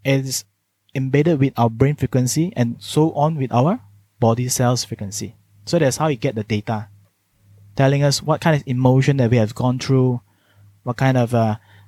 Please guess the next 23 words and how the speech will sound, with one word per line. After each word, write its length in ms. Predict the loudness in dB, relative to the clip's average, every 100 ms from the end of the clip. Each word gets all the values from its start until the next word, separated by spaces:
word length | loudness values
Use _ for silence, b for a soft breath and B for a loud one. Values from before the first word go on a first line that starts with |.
| -8
uh, 140 | -4
even 220 | 0 0 0
our 120 | 0
body, 380 | 0 2 2 0
what 140 | 0
kind 100 | -4
of 60 | -2
sickness 340 | -6 -4 -4
do 100 | -2
we 100 | -2
have. 380 | 0 0 0 -4 _ _ _ -4
It, 80 |
it 340 | -2 -2 -6 -4
can 200 | -2 0
even 200 | 0 -2
shows. 420 | 0 0 -2 -8 _ _ _ _
And 400 | 0 0 -2 -10 -16 _
sound 320 | -4 0 0
frequency 400 | 0 0 0 0
therapy 480 | -2 0 0 2 0
means 240 | 0 -4
to 100 | -4
say, 280 | -2 -2 -4